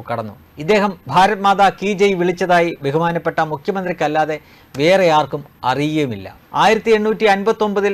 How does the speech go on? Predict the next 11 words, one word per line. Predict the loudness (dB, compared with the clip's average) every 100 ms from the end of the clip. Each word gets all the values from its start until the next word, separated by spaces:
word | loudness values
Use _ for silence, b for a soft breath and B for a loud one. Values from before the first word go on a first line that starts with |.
| -2
വസൂരിബാദയെ | -4 -2 -2 2 2 2 -2
തുടർന്ന് | -4 -4 -6 -8 _ -8
അസീമുള്ള | -6 -4 -2 -2 -2
ഖാൻ | -6 -8 -12 -12
അന്തരിച്ചു. | -8 -6 -6 -10 -20 _ _ _ b b _ -2 0
ഏ, | 0 -2 -4
അസീമുള്ള | -4 -2 0 0 2
ഖാൻ | 0 -2 -4
എങ്ങനെ | -4 -2 -2
രക്ഷപ്പെട്ടു | -2 -2 -2 0 0
എന്ന | 0